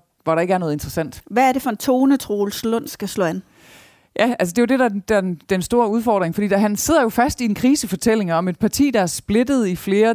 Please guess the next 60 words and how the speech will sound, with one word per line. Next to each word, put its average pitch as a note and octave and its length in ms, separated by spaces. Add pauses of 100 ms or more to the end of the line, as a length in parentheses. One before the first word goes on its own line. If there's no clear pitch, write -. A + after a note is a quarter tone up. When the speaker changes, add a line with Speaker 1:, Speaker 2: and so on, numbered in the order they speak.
Speaker 1:
dele, G#3+ 540
og E3 160
vælgerne A3 340
sprøjter G#3 340
ud G#3 140
til G3 120
alle F#3+ 200
sider, G#3 220
og G3+ 80
talentmassen F#3+ 760
er F3 40
sprøjtet G3 460
ud G3+ 160
af E3+ 120
partiet. F3+ 460 (300)
Så G#3 100
i G#3 40
virkeligheden A#3 340
i G3+ 60
første A3+ 260
omgang, G3+ 260
så - 40
skal G#3 100
han F#3+ 60
jo F3 60
bare F#3 280
Speaker 2:
Det F#3+ 220
er A3+ 40
jo A3+ 60
ikke G#3 100
en B3 60
fortælling, F#3+ 440
det D#3 80
er D#3 40
Speaker 1:
Nej. F#3 80
Speaker 2:
jo F#3 80
facts. - 480 (160)
Speaker 1:
Ja, G#3+ 260
det G3 120
er, E3 60
det F3 240
er A3+ 60
det - 100
så F3 120
også, E3 180
men G3 120
det A3+ 60
Speaker 2:
<laughs> - 0
Ja. A#3+ 40
Speaker 1:
bliver C4+ 220
jo A3 100
også, G3+ 180
det A3+ 120
sætter D4+ 180
sig A#3+ 120
jo E3+ 100
også A#3 160
i - 20
en G3+ 60
fortælling, F3+ 520